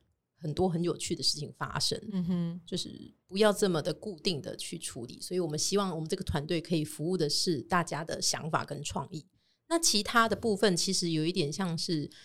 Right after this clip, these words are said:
Speaker 1: 呃，在这个创意的基础上，我们也希望把所有的事情都可以做好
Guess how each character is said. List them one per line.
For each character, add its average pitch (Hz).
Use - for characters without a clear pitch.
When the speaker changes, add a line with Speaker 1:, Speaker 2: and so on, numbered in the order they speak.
Speaker 1:
呃， 165
在 277
这 262
个 202
创 214
意 208
的 170
基 190
础 -
上， 160
我 156
们 156
也 151
希 196
望 214
把 160
所 190
有 185
的 170
事 190
情 160
都 165
可 175
以 139
做 156
好 -